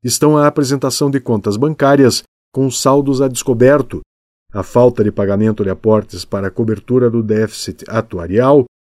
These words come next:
e a falta de repasse de contribuições patronais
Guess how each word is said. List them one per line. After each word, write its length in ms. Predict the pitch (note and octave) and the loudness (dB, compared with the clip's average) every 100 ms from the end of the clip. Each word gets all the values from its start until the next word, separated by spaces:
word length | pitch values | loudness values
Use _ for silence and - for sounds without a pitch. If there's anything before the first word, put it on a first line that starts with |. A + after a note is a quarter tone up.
| _ _ - | _ _ -2
e 80 | |
a 60 | B2 | 0
falta 340 | - C#3+ D3 | 2 2 2
de 80 | C3+ | 2
repasse 580 | C3 C3+ - A#2 G#2+ A2+ | 2 0 2 0 0 -4
de 120 | G#2+ | -4
contribuições 680 | C#3+ C#3 A#2 G#2 G2+ F#2+ F2 | -2 -2 -4 -4 -4 -6 -6
patronais 720 | - A2 E3 D#3+ C#3 C3 - | -6 0 2 4 4 4 0